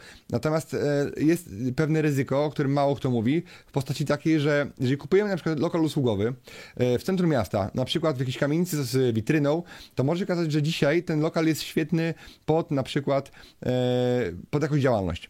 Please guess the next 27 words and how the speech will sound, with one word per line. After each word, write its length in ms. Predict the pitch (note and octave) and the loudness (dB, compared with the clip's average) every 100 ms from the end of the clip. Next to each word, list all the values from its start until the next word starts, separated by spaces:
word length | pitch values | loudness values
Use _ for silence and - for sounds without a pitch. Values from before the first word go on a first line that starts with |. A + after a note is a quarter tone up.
| _ | _
Natomiast 380 | G#2+ A2+ C#3+ B2 - | -4 -2 -2 -4 -10
rynek 520 | - B2+ D3+ F#3 - | -2 0 2 0 -2
lokali 580 | C3+ C#3 C#3 C3+ C#3 C3+ | 0 0 0 2 2 0
i 40 | |
komercji 400 | B2 C3+ C3 B2+ | 0 0 0 0
się 100 | C3 | -2
zmienia 200 | A#2+ B2+ | 0 0
tak 160 | A#2+ D3+ | -2 -2
szybko, 400 | - A2+ A2 C3 - - - | -4 -2 -2 -2 -4 -18 -4
że 100 | B2+ | 0
kiedyś 240 | B2+ E3+ | 0 -2
pamiętam 360 | - D#3+ E3 D3 | -2 -2 0 -2
u 120 | D#3+ | 0
mnie 200 | E3+ E3 | 0 0
w 40 | C#3 | 0
Lublinie 400 | C3+ C3+ A2+ B2+ | 0 2 0 0
na, 600 | C3 C3 B2+ B2+ B2 A#2+ | 0 0 2 2 0 -2
na 280 | G2 A#2 A#2+ | -2 0 0
deptaku, 420 | A2+ - C3+ B2+ | 0 -2 -2 -2
na 80 | A#2 | -2
krakowskim 320 | A#2+ B2 C#3 | -4 -4 -4
przedmieściu, 540 | B2 A#2+ G#2 - B2 C#3+ - - - | -2 0 -2 0 -2 -2 -8 -16 -10
m, 320 | A#2+ B2 A2 D2 | -4 -2 -2 -2
jak 140 | A2+ | 0
ja 120 | C3+ | 0
byłem 240 | D3 D#3 C3+ | 2 0 0
jeszcze 260 | B2+ - | -2 -2